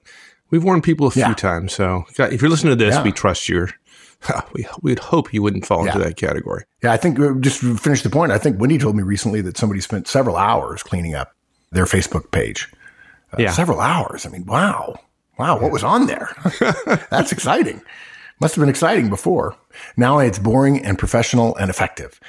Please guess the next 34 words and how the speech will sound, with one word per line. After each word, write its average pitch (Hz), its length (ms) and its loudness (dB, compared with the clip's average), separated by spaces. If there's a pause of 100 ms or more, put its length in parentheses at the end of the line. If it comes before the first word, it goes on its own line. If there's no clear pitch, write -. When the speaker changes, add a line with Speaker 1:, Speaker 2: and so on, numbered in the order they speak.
(160)
Speaker 2:
and 95 160 0
not 104 180 0
dangerous. 87 480 -2 (600)
Um, 95 200 -2
Speaker 1:
Yeah. 110 120 -4
Speaker 2:
so, 170 140 2
okay, 131 160 2
we've 131 160 4
got 139 180 2
six - 280 0
recommendations 110 880 0 (580)
for 107 140 0
how, 117 580 2 (220)
if 113 180 0
you're 123 100 4
listening, 101 460 2
you 110 160 2
can 131 160 2
prepare 85 720 -2 (100)
for 90 600 -4
an 107 160 0
upturn 98 460 0
in 92 80 -2
the 90 60 -2
hiring 92 360 0
market, 76 420 -6
which 90 420 -4
is, 95 180 0
is, 90 180 0
is 95 160 -2
going 117 220 2
to 113 60 2
happen 123 360 2
here 107 340 2